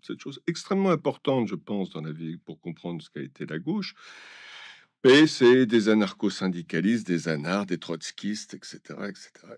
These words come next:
Et leur, leur problème à eux, c'est se, se réinsérer dans le, dans, dans le mouvement ouvrier, et retrouver une place centrale.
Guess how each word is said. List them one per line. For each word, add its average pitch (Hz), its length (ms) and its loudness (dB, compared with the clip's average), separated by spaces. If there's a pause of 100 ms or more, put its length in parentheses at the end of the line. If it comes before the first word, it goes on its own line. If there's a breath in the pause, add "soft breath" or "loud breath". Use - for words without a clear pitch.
Et 95 60 -8
leur, 110 240 0 (840 loud breath)
leur 104 300 0
problème 104 640 2 (160)
à 85 120 -12
eux, 135 200 -10
c'est - 240 -8
se, 95 440 -4
se - 180 -2
réinsérer 113 1080 2 (460)
dans 80 140 -12
le, 78 340 -14
dans, 69 220 -18 (120)
dans - 100 -18
le 78 120 -12
mouvement 85 460 -6
ouvrier, 85 520 -6 (120)
et - 40 -20
retrouver 92 440 -6
une 82 120 -4
place 82 180 -14
centrale. 156 480 -10